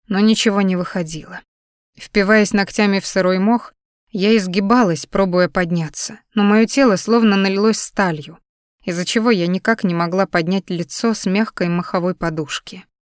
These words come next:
Затем меня продолжительное время рвало, после чего мне стало немногим легче.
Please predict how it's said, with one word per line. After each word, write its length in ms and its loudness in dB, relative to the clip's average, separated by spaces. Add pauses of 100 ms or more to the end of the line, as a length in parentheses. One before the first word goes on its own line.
(260)
Затем 520 2
меня 260 6
продолжительное 880 2
время 380 2
рвало, 500 -2 (480)
после 320 0
чего 240 2
мне 220 4
стало 300 2
немногим 520 0
легче. 480 -6